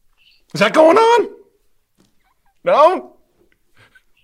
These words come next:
So what is going on? What is this, Sister Mary F B I? Now, class, repeat after me. "I accept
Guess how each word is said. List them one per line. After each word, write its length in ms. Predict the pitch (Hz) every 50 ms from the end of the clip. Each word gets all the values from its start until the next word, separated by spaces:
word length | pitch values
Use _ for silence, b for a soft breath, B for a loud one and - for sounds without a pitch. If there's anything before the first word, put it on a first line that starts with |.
| _ _ _
So 140 | - - 285
what 160 | 294 320 339
is 140 | 339 330 202
going 360 | 170 190 165 143 135 120 110
on? 340 | 107 107 95 80 69 62 - _ _ _ _ _ _ _ _ _ _ _ _ _ _ _ _ _ _ _ _ _ _ _ _ _
What 140 | - - 453
is 200 | 480 - - 151
this, 360 | 190 170 139 - - - b b b b b b
Sister 420 | - - 226 240 240 - 240 220
Mary 380 | 202 202 214 226 226 220 208 214
F 180 | 226 226 233
B 160 | - 220 196 190
I? 480 | 190 202 226 269 302 330 320 247 B B B B B B B
Now, 380 | - 120 156 190 240 294 311 294
class, 580 | 302 - 180 175 165 190 226 262 247 - - B B B B -
repeat 420 | 143 175 180 175 - 269 285 302
after 320 | 302 294 294 294 - 285 277
me. 320 | 269 277 240 160 98 - - - _ B B B B B B B _ _
"I 280 | - 143 170 202 240 262
accept 760 | 233 190 151 139 - - - - - 233 247 269 262 - b